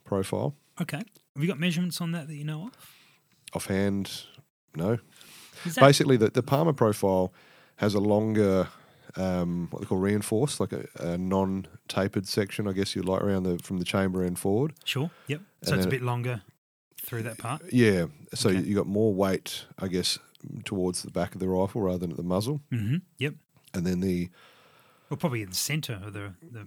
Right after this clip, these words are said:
Speaker 1: Oh, yeah.
Speaker 2: rifle, yeah,
Speaker 1: Yeah,
Speaker 2: so the back of the
Speaker 1: over the
Speaker 2: barrel,
Speaker 1: sort of,
Speaker 2: yeah.
Speaker 1: uh, yeah, just in front of the receiver.
Speaker 2: Yep, it's probably
Speaker 1: Um,
Speaker 2: not a bad thing.
Speaker 1: Yeah. And then they, uh, it, it's a fairly quick taper down,
Speaker 2: Mm-hmm.
Speaker 1: um, and then not a great taper from,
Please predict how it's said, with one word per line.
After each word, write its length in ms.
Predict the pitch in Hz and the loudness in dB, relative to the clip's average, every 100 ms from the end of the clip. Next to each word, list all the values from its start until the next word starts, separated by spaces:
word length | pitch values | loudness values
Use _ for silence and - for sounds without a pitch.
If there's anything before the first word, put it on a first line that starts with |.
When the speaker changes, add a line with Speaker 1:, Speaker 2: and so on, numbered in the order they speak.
| - | -2
Speaker 1:
Oh, 220 | 104 90 | 2 2
yeah. 200 | 85 95 | 2 2
Speaker 2:
rifle, 240 | 76 - 104 | 0 -4 -8
yeah, 140 | 113 | 2
Speaker 1:
Yeah, 80 | 104 82 | 2 2
Speaker 2:
so 40 | |
the 100 | - | -2
back 220 | 110 123 | -6 4
of 60 | 127 | 6
the 40 | |
Speaker 1:
over 100 | 113 | 6
the 60 | 95 | 4
Speaker 2:
barrel, 80 | 95 | 2
Speaker 1:
sort 180 | - 87 | 2 0
of, 100 | 123 | -2
Speaker 2:
yeah. 120 | 120 | -4
Speaker 1:
uh, 80 | 110 - | -6 -10
yeah, 160 | 50 65 | -10 -8
just 200 | 92 - | -6 -8
in 60 | 85 | -2
front 200 | 98 90 | -2 0
of 40 | |
the 80 | 85 | -2
receiver. 480 | 87 101 90 85 92 - | -2 0 0 -2 -4 -6
Speaker 2:
Yep, 180 | 120 - _ - | -6 -8 _ -12
it's 100 | - | -2
probably 160 | 90 90 | 0 0
Speaker 1:
Um, 60 | |
Speaker 2:
not 100 | 92 | -2
a 40 | 95 | -6
bad 240 | 101 98 | -8 -8
thing. 260 | - 113 101 - - | -10 -10 -12 -18 -6
Speaker 1:
Yeah. 300 | 113 110 95 92 - - - _ _ _ - | 2 4 4 0 -12 -20 -20 _ _ _ -6
And 120 | 95 | -2
then 440 | 104 104 98 98 - - _ - | 2 2 0 -2 -6 -16 _ -12
they, 240 | - 95 95 - | 0 0 0 0
uh, 120 | 98 | 0
it, 220 | 117 90 | -2 -6
it's 140 | 92 92 | -8 -8
a 20 | |
fairly 320 | - 123 104 | 0 2 2
quick 320 | - - - | 0 -4 -4
taper 420 | - - 107 107 95 | -4 0 2 2 0
down, 440 | 101 101 127 156 - - - | 2 2 0 -2 -8 -20 -8
Speaker 2:
Mm-hmm. 240 | 147 143 139 | -2 0 0
Speaker 1:
um, 360 | 95 95 95 - | 2 2 0 -2
and 140 | 92 | 0
then 420 | 92 90 90 85 - _ _ - | 0 0 0 -4 -8 _ _ -10
not 380 | 101 98 101 104 | -4 0 0 0
a 60 | |
great 380 | 82 95 95 95 | -2 2 2 0
taper 400 | - 95 90 90 | -2 -2 -2 -4
from, 420 | - 95 87 85 | -4 -4 -4 -6